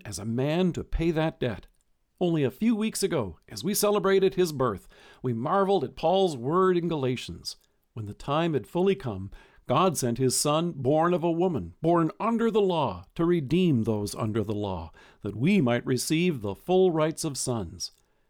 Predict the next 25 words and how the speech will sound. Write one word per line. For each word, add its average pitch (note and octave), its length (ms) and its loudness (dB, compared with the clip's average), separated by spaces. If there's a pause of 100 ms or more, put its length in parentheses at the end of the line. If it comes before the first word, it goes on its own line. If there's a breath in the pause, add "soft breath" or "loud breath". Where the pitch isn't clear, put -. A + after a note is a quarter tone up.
(140)
And D2 120 -12
here's G#3 260 0
how F3+ 160 0
Jesus D#3 440 -2
came D3+ 260 -2
to B2+ 100 -4
bring C3 300 -2
justice. - 560 -10 (380)
In G#2 140 -14
Romans E3 460 0
we E3 160 0
hear, A2+ 320 -4 (540 soft breath)
"God G3 300 -4
presented E3+ 480 0
him G3 280 0
as A#2 200 -8
a A2 80 -12
sacrifice G#3+ 800 0
of F#3+ 100 0
atonement D#3 540 -2
through A3 200 0
faith C4+ 360 0
in B2 100 -2
his D3+ 200 0
blood. D#3+ 400 -2